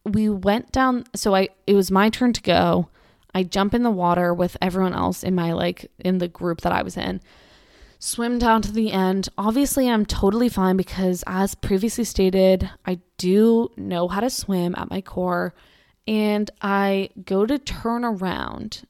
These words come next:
when I get to the end of the dock. And naturally, 'cause I'd sw-, I'd swam, swum, I'd swum, swam in a lot of pools, okay? And in pools, when you get down to the end of the pool and you t-, turn around to go down to the other end, you would kick off the side of the pool,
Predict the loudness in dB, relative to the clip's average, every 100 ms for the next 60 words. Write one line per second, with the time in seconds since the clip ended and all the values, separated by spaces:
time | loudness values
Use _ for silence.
0 | _ -4 -2 -2 -4 -4 -4 -4 -6 -4
1 | 0 2 2 0 -8 -20 -20 -20 _ 0
2 | 0 0 2 2 2 0 0 0 -2 -6
3 | -4 -4 -6 -8 -8 -2 0 0 -4 -2
4 | 0 0 -2 -4 -2 -2 -2 -2 -6 -2
5 | -4 -2 -2 0 -2 0 2 2 2 -2
6 | 0 -2 -2 -8 -14 -10 -2 0 0 -2
7 | -12 _ _ _ _ -20 _ _ _ -4
8 | -4 -4 _ -2 2 6 6 4 2 -2
9 | 2 0 2 0 0 0 0 -2 -4 6
10 | 8 8 6 0 -2 -6 0 2 4 2
11 | 2 0 -2 2 2 2 0 -2 -2 0
12 | 2 2 -2 -6 -4 -4 -2 -2 0 0
13 | -2 -4 -8 -4 -4 -2 2 2 2 -4